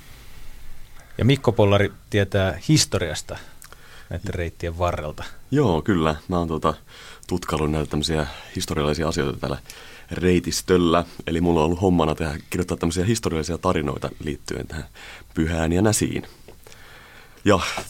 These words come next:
Speaker 2: voin kertoa, että kyllä siellä kaikenlaista on, niin kuin varmaan arvaattikin, kun tää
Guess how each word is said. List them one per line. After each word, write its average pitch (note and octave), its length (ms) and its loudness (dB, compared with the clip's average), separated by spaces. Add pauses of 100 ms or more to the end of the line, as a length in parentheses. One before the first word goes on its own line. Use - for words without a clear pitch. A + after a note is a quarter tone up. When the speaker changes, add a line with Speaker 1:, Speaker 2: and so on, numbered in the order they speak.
(120)
Speaker 2:
voin F#2+ 200 4
kertoa, A2+ 420 6
että G#2 200 2
kyllä G2+ 240 4
siellä G2+ 220 4
kaikenlaista E2+ 720 2
on, D#2 200 4 (140)
niin D#2 140 -2
kuin D2+ 140 -4
varmaan D2 360 -2 (760)
arvaattikin, D#2 680 2
kun D#2 200 0
tää D2 220 -2